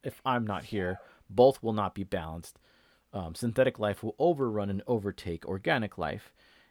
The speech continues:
and I'm here to protect that from happening." And when I think about, when it comes to storytelling and narratives, I think humans have leaned towards goodness, right? Control is not a good thing, right?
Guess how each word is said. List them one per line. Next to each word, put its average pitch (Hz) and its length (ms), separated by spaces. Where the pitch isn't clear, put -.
and 98 380
I'm 123 240
here 107 180
to 98 60
protect - 460
that - 180
from 95 100
happening." 98 440
And 104 440
when 131 240
I 175 80
think 233 240
about, 113 440
when 175 160
it 196 80
comes 240 180
to 185 60
storytelling 123 640
and 95 80
narratives, 98 440
I 120 60
think 123 320
humans 165 500
have 120 180
leaned 120 360
towards 104 400
goodness, - 540
right? 92 360
Control 160 460
is - 100
not 107 160
a 90 40
good - 260
thing, - 200
right? 90 240